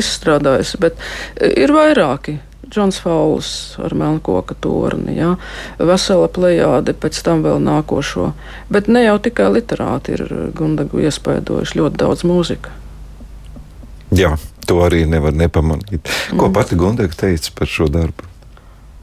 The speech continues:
Speaker 1: Nu, es domāju, ka tam vēl ir jānoslāņojas un jānostājas <laughs> savās vietās, kā
Speaker 2: Viņai,
Speaker 1: tas
Speaker 2: viņai bija dažādas domas, viņa tev piedalījās procesā arī kaut
Speaker 1: Nu,
Speaker 2: nedaudz.
Speaker 1: protams,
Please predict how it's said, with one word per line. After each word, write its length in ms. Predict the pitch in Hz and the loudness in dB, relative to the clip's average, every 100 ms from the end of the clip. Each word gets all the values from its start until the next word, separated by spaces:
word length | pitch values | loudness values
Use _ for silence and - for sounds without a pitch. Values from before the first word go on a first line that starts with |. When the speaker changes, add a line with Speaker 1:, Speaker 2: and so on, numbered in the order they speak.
| - - - | -20 -20 0
Speaker 1:
Nu, 880 | 180 185 220 254 254 262 254 240 220 254 | 2 4 6 6 6 6 6 6 6 4
es 100 | 240 | 4
domāju, 400 | 269 240 226 226 | 4 4 2 2
ka 120 | 226 | 0
tam 260 | 262 233 | 2 2
vēl 240 | 202 196 190 226 | 4 4 4 2
ir 80 | 196 | 4
jānoslāņojas 1200 | 190 175 175 151 160 190 185 180 180 - 185 - | 2 2 2 0 -2 0 2 2 2 0 -2 -2
un 100 | 180 | 0
jānostājas 960 | 185 170 160 156 - 165 139 - - - | 2 2 0 -2 -2 0 2 0 -4 0
<laughs> 220 | 202 - - | 0 0 2
savās 340 | 175 151 - | 4 2 2
vietās, 400 | 175 170 147 135 | 0 2 0 0
kā 160 | - 160 | 2 2
Speaker 2:
Viņai, 140 | 175 | 2
Speaker 1:
tas 160 | 156 - - | 0 -2 0
Speaker 2:
viņai 240 | 104 95 | 2 2
bija 140 | 98 92 | 2 2
dažādas 320 | 87 139 147 120 | 2 2 0 0
domas, 220 | 113 110 | 0 2
viņa 120 | 101 | 0
tev 120 | 87 87 | 2 2
piedalījās 400 | 110 80 78 78 | 0 2 0 0
procesā 480 | - 92 - 76 90 | 0 -2 -2 -2 0
arī 220 | 98 69 60 - - | 2 0 -2 -12 -4
kaut 160 | - 80 | -2 2
Speaker 1:
Nu, 80 | |
Speaker 2:
nedaudz. 80 | 90 | 2
Speaker 1:
protams, 600 | 254 208 - - 76 - | 4 4 2 -6 -8 -6